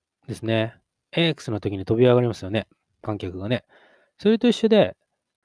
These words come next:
「あ、シットヘッド」って言った時に、こう、観客がね、みんなジャンプするわけですよ。で、特にその、九十九年のね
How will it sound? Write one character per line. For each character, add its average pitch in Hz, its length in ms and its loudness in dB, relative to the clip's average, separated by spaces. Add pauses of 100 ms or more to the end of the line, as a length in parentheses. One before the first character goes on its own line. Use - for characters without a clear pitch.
(220)
「あ、 151 120 -2
シ 180 200 2
ッ 175 40 2
ト - 100 -8
ヘ - 160 -2
ッ 165 160 2
ド」 - 0 -
っ - 20 -20 (360)
て - 100 0
言 120 60 2
っ - 20 -6
た 139 140 2
時 107 180 0
に、 117 320 -4 (300)
こ 110 360 0
う、 - 60 -20 (720)
観 180 160 2
客 165 200 0
が 156 100 2
ね、 151 240 -2
み 165 120 4
ん - 20 0
な 160 120 2
ジ 147 140 -14
ャ 208 140 6
ン 202 40 -2
プ - 80 -10
す - 80 2
る 110 60 6
わ 101 60 2
け 95 80 -2
で 87 60 -6
す - 60 -14
よ。 92 100 -14 (1500)
で、 185 380 6 (680)
特 202 220 2
に 120 160 0
そ 127 120 -4
の、 104 840 -2 (240)
九 165 140 4
十 110 120 2
九 117 180 -2
年 90 120 -6
の 98 100 -8
ね 135 140 -10